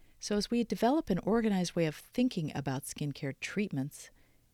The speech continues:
we will focus first on the three possible resulting actions we just talked about, and that for each resulting action, we can talk about the different physical property options which are available. By physical properties, we mean the modality.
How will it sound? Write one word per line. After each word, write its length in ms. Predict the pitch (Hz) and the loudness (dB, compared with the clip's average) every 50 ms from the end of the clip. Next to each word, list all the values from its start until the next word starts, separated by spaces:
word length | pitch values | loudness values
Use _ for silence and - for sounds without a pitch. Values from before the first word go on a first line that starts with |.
| _ _ _ _ | _ _ _ _
we 80 | - 165 | 0 2
will 140 | 156 160 | 2 2
focus 420 | 165 - - 233 254 - 262 240 - | 0 2 0 0 2 2 0 -2 0
first 320 | - - 233 226 - - | 0 0 0 0 0 0
on 120 | 202 185 170 | 0 0 0
the 80 | 165 | 0
three 240 | 165 - - 190 185 | -2 -2 -2 -2 -2
possible 480 | - - 170 170 - - 165 160 160 151 | 0 -2 -2 -2 -2 0 0 0 0 2
resulting 520 | - 147 139 - 143 143 - - 156 156 - | 0 -2 -2 -2 -4 -4 -4 -4 -6 -6 -4
actions 600 | - 147 165 185 - - - 139 127 - - - - | -4 -4 -4 -4 -4 -4 -4 -2 -4 -6 -6 -10 -8
we 60 | - 143 | -6 -4
just 220 | - 143 143 - | -4 -4 -4 -4
talked 260 | - 151 156 170 - | -4 -4 -4 -2 -4
about, 300 | - 139 139 127 117 113 - _ _ - _ _ _ _ _ _ _ _ _ _ _ | -4 -4 -4 -6 -8 -12 -16 _ _ -20 _ _ _ _ _ _ _ _ _ _ _
and 100 | 240 240 | 2 4
that 100 | 269 254 | 4 2
for 140 | - - 226 - | 2 -2 0 0
each 240 | 247 254 - - | 0 -2 -2 0
resulting 440 | - 196 180 185 180 - - 170 165 | -2 0 2 2 0 0 -2 -2 -2
action, 520 | - 165 160 160 - - 151 131 139 143 - - | 0 0 -2 -2 -2 -4 -2 -2 -4 -4 -4 -4
we 60 | 240 | -4
can 140 | - - 262 | -2 -2 -2
talk 180 | - 247 233 | 0 0 0
about 200 | - 208 214 202 | 0 -2 -2 0
the 80 | - 185 | 0 0
different 320 | - 196 - - 180 - - _ _ | 0 0 -2 -2 -6 -6 -8 _ _
physical 380 | - - 220 190 196 - 180 | 2 2 4 4 2 0 -2
property 540 | 170 - - - 190 190 - - 160 165 - - | -4 -4 -4 -2 -2 -2 -2 -2 -2 -2 0 0
options 500 | 165 190 - - - - 131 135 - - | -2 -2 -2 -2 -4 -4 -4 -4 -4 -6
which 200 | 143 - - 143 | -6 -4 -2 -4
are 80 | 139 | -2
available. 520 | 143 139 147 151 175 196 165 131 101 123 - _ _ _ _ _ _ _ _ _ - - - - - - - - - - _ _ - - _ | -2 0 0 0 0 0 -2 -4 -10 -12 -16 _ _ _ _ _ _ _ _ _ -20 -20 -20 -20 -20 -20 -20 -20 -20 -20 _ _ -20 -6 _
By 120 | 160 156 | -4 -4
physical 440 | - - - 277 285 - 349 - 349 | -4 0 0 2 4 4 2 2 0
properties, 640 | - - - 208 185 180 - 170 156 143 143 - - | -2 -2 0 0 0 0 -2 -4 -4 -4 -6 -2 0
we 80 | 190 | 2
mean 200 | 180 190 196 196 | 2 4 4 4
the 60 | 196 | 4
modality. 840 | 196 190 202 202 170 - 170 175 202 220 208 160 - 104 104 - | 4 4 4 4 4 2 2 2 2 0 -2 -2 -2 -6 -10 -12